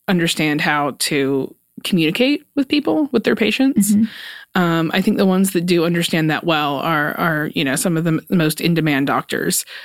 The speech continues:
Speaker 1: uh, the people that are really hard to get an appointment with, people that, uh, the types of doctors that, that random people off the street who are experiencing a symptom that they don't understand,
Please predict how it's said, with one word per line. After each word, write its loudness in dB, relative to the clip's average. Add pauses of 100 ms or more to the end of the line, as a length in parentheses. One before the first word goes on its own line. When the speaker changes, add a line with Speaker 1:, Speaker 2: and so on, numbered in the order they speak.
Speaker 1:
uh, 2
the -4
people 0
that 2
are 2
really 0
hard 0
to 0
get 0
an 2
appointment -2
with, -4
people 0
that, 0 (100)
uh, 0
the -2
types -2
of -2
doctors -2
that, -2
that -2
random -2
people -2
off -2
the -6
street -2
who 0
are 2
experiencing -2
a -2
symptom 0
that 0
they 0 (280)
don't 0
understand, -2